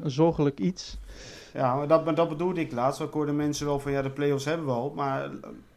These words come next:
Speaker 2: laten we vooral, eh, gewoon eventjes, eh, normaal blijven doen.
Speaker 1: Ja, nou, precies. Er zijn nog een paar wedstrijden te spelen, dus, eh,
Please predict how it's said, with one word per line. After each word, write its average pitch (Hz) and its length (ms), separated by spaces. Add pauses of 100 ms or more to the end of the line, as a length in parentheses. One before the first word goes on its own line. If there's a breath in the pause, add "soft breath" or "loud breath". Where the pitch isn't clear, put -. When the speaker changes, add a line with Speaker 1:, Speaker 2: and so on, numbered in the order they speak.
(140)
Speaker 2:
laten 151 320
we 147 60
vooral, 147 420
eh, 131 180
gewoon 139 240
eventjes, 139 460
eh, 143 100 (460)
normaal 147 300
blijven 110 280
doen. 101 180
Speaker 1:
Ja, 156 260 (200)
nou, - 160 (100)
precies. - 320
Er 151 60
zijn 139 140
nog 139 100
een 139 80
paar 147 180
wedstrijden 139 340
te - 80
spelen, 139 400
dus, 139 240
eh, 139 80